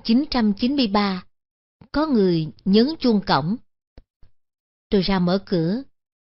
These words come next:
thì gặp một phụ nữ độ ngoài năm mươi. Phía sau bà còn hai cô con gái, khoảng hai mươi mấy tuổi,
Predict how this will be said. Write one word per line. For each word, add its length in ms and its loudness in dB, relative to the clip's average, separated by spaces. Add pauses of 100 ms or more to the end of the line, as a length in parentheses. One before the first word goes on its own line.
(180)
thì 140 2
gặp 180 0
một 140 0
phụ 220 2
nữ 440 0
độ 260 2
ngoài 260 -2
năm 260 2
mươi. 340 2 (800)
Phía 200 0
sau 520 -2
bà 140 0
còn 240 -2
hai 240 -2
cô 160 0
con 240 0
gái, 320 -4 (420)
khoảng 420 -2
hai 220 0
mươi 140 2
mấy 260 0
tuổi, 360 -2